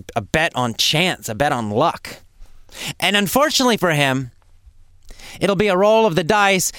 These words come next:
and he's gonna have bad luck. He's gonna lose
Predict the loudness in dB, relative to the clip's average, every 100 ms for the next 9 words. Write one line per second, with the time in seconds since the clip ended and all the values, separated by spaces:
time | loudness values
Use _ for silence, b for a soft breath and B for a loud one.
0 | -4 0 0 2 0 2 0 0 -2 -2
1 | 0 2 0 0 -4 -4 -12 -20 -20 _
2 | _ _ _ _ _ _ _ _ _ B
3 | B B 2 2 2 2 2 4 4 4
4 | 4 2